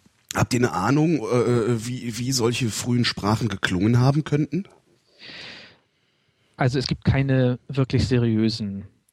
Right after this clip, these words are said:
Speaker 2: ähm, Vermutungen dazu. Man, man, äh, man kann davon ausgehen, dass die Sprachen,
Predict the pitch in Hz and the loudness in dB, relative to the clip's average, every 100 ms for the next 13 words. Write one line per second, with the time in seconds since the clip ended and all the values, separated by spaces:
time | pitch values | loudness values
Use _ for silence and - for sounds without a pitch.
0 | - - 110 104 104 101 104 120 _ _ | -14 0 2 2 -2 -4 -8 -12 _ _
1 | _ _ _ _ _ _ _ _ _ _ | _ _ _ _ _ _ _ _ _ _
2 | _ _ _ _ - 127 113 107 101 101 | _ _ _ _ 2 2 2 -2 0 0
3 | 90 - - - - 143 123 123 131 - | 0 -4 -6 -10 -8 -2 0 0 -6 -10
4 | - 127 127 127 127 127 123 123 120 - | -2 0 0 0 0 2 4 4 2 -6
5 | - - - _ _ _ _ _ _ _ | -18 -18 -20 _ _ _ _ _ _ _
6 | 151 127 120 - 175 170 165 - 147 147 | 2 2 4 2 4 2 2 2 2 2
7 | 147 143 139 123 - 131 - - 127 139 | 2 2 2 2 0 -6 -4 2 2 2
8 | - 135 131 127 | -2 -4 -2 -4